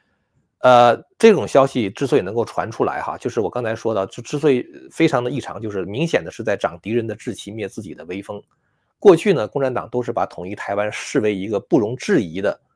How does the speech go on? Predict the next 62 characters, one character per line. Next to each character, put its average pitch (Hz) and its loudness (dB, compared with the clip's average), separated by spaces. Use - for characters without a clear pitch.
一 120 0
个 117 0
共 139 -2
产 123 0
党 92 0
的 80 -10
历 123 -2
史 113 -10
使 - -10
命 104 -10
啊， 78 -12
就 101 -18
是 95 -14
你 95 -8
只 127 -4
要 127 4
这 - 2
样 135 2
一 135 -4
说 143 2
的 120 2
话， - 0
就 - -10
是， 95 -8
呃， 95 0
不 143 -2
能 101 -4
够 104 -2
去 95 -12
质 101 -10
疑 95 -6
说 95 -4
这 92 -6
个 87 -6
我 85 -8
们 90 -10
打 - -4
不 110 -10
过 123 -2
啊， 78 -10
或 110 -6
者 95 -4
说 98 -6
我 85 -8
们 87 -12
不 - -12
该 107 0
打。 - -6
那 120 -8
么 117 -6
现 160 0
在 151 6
必 123 -2
然 101 0
转 - -6
向 104 -4
的 80 -10
话 87 -2
呢， 76 -10
就 90 -14
是 90 -14
说 73 -10